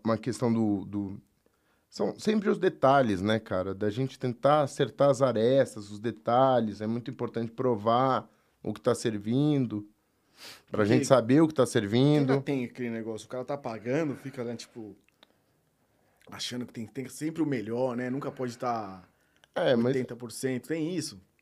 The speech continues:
Speaker 1: Tem, cara, acho que tem, mas eu acho que também a gente tem, tem, tem que tentar,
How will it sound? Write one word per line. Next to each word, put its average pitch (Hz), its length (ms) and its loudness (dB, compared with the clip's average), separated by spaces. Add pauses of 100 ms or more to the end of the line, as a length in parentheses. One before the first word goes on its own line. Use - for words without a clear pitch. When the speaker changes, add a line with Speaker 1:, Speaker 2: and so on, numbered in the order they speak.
(100)
Speaker 1:
Tem, 214 340 0
cara, 101 460 4
acho 117 160 -2
que 160 80 -10
tem, 185 420 -2
mas 165 260 2
eu 202 100 8
acho 202 140 4
que - 60 -20
também 202 320 2
a 208 80 2
gente 208 240 -4
tem, 202 160 -4
tem, - 180 -8
tem 196 240 -8
que 196 60 -14
tentar, 196 580 0